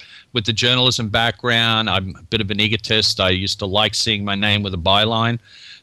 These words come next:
The thing about paid search is it's immediate. You've got the traffic. You can measure the conversion. You can use analytics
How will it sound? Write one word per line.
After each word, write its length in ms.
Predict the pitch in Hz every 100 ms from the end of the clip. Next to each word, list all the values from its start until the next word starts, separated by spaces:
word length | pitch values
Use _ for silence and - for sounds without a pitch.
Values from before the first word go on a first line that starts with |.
| -
The 280 | 110 104 101
thing 180 | 139 131
about 320 | 117 117 -
paid 280 | - 113 110
search 440 | - 120 117 -
is 320 | 113 107 104 - - - -
it's 200 | - 107
immediate. 500 | 110 110 123 127 123 -
You've 160 | 98 95
got 200 | 127 -
the 60 |
traffic. 680 | - - 120 120 - 120 117 - - -
You 140 | 107
can 240 | 101 98 104
measure 280 | 120 -
the 100 | 117
conversion. 920 | 117 113 101 110 113 113 - 110 107
You 100 | 92
can 140 | 87 90
use 220 | 113 117
analytics 920 | 120 110 107 110 113 110 - - -